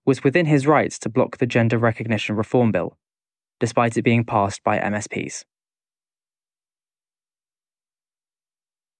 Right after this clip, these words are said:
The Duke of Sussex has lost his latest legal battle, as a judge ruled that a newspaper may successfully argue in court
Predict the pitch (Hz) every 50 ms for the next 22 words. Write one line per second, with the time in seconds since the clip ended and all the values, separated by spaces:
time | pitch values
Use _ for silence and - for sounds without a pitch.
0 | _ _ _ _ _ _ _ _ _ _ _ - 120 - 135 135 123 - - -
1 | - 180 156 151 - - - - - - - - 113 110 120 135 131 123 - -
2 | - 123 113 117 127 143 151 143 - 135 123 - 143 143 135 135 123 107 - 101
3 | 95 - - - - - - _ _ _ _ _ _ _ _ _ _ _ - -
4 | 110 117 113 117 - 143 139 131 - - 139 135 127 127 123 - - 131 120 113
5 | 120 139 175 - - - 117 107 110 - 107 104 107 110 110 110 107 - 107 -
6 | - - 165 143 - - 127 127 - - 117 123 117 117 113 107 110 107 - -
7 | 147 131 - - -